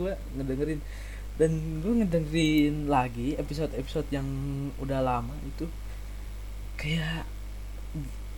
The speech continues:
perasaannya gimana ya? Episode dua kayak yang episode G G B P episode empat tuh.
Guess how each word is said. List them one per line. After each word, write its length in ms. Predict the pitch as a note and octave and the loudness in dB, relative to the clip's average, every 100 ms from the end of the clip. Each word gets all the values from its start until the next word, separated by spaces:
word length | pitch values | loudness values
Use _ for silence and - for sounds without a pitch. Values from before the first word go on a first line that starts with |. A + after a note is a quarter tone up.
| - | -4
perasaannya 640 | E3 D3+ E3+ E3 G3+ G#3+ | -2 0 2 2 2 2
gimana 400 | D#3 D3 F3 F3 | 2 0 2 2
ya? 240 | D#3+ C3+ B2+ - - - - - - | 2 0 -2 -4 -8 -8 -8 -8 -6
Episode 320 | E3+ - G3 - | -6 0 0 2
dua 120 | F3+ - - - - | 2 2 -2 -6 -2
kayak 400 | - D3 D3 D3 | 4 6 6 4
yang 100 | D3 D3 D3 D3 D3 C3+ | 4 0 0 0 -2 -4
episode 400 | C3+ D3 C#3 - - - - - A2 | 0 2 2 0 -8 -8 -8 -6 2
G 160 | C3 C#3 | 4 6
G 80 | C3 | 4
B 80 | |
P 160 | B2 C3 | 2 2
episode 320 | C3 C#3 C#3 | 2 -2 -4
empat 320 | B2+ - C#3+ - | -2 6 6 4
tuh. 140 | - | -6